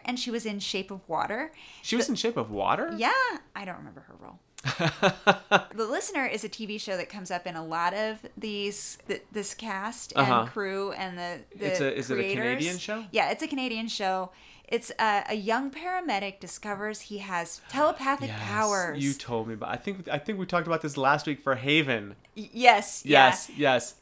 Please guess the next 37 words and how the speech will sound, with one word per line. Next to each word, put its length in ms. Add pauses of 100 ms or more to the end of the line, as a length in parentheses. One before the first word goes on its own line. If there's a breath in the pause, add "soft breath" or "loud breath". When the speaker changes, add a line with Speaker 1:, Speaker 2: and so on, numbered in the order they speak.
Speaker 1:
Oh, 140
wait, 380
is 160
it? 220
Speaker 2:
No, 100
Speaker 1:
Did 80
Speaker 2:
we 40
Speaker 1:
we? 40
Speaker 2:
totally 380
did. 140
We 80
Speaker 1:
Oh, 380
Speaker 2:
totally 420
Speaker 1:
okay, 60
Speaker 2:
did, 200
Speaker 1:
okay. 100
Speaker 2:
yes. 300 (360 loud breath)
Speaker 1:
All 60
right, 260
so 440 (160)
now 400
another 500
show 300
that 140
I'm 180
fairly 460
certain 340
we 100
did 180
not 440
mention 560
Speaker 2:
Uh-huh. 320
Speaker 1:
when 160
we 80
were 80
doing 160
Haven, 480